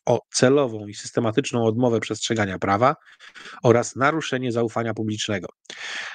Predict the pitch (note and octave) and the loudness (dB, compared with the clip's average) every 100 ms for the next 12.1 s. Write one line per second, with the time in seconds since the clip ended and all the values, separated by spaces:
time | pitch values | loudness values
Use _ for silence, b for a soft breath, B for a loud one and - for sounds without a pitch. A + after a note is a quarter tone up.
0 | B D3+ F3+ E3 D#3 C#3+ C3+ C3 D3 C3 | B 4 6 2 0 2 -2 -2 -4 -2
1 | C3+ B2+ C3 - A#2+ C3 C#3 A#2+ - B2 | -2 -2 -4 -4 0 2 2 -2 -2 0
2 | A2+ - A#2+ A2+ A#2+ C3+ A#2+ - C3 - | 0 -2 -2 0 2 2 2 -4 -6 -6
3 | - B2+ - C#3+ A#2+ G#2+ A2+ A2+ - B2+ | -4 0 2 2 0 -2 -2 -2 0 0
4 | A2 A#2 A2+ A#2 C3+ - B2+ A#2 A#2 A#2 | 0 -2 0 0 0 0 2 2 0 -2
5 | - A2 G2+ A#2 A#2+ B2 - C3 B2 A2+ | -2 0 2 2 2 0 0 0 2 2
6 | A2 - B2 B2+ A#2+ A2+ A2+ A#2+ - A#2 | 0 -2 0 2 2 2 0 -2 -2 0
7 | A#2 B2+ - - C#3 B2 G#2+ G2 A2 F#2+ | 0 -2 -2 2 2 0 -6 -8 -4 -4
8 | F2+ B2+ G#3 B B B B B - D3+ | 0 0 -2 B B B B B 4 6
9 | B2+ F3 B3 B2+ A#2 F3 - D3+ D#3 C3 | 2 2 0 0 0 -2 2 0 2 -2
10 | - C3+ B2+ A#2+ A2+ G#2 C3 D#3+ F3+ D3 | 2 2 2 0 0 0 0 0 -4 -2
11 | A#2+ A2+ C3 - - F#2 A2 A#2 B2 B2 | -2 -2 -6 -6 -8 -4 0 2 2 0
12 | F#2 | -2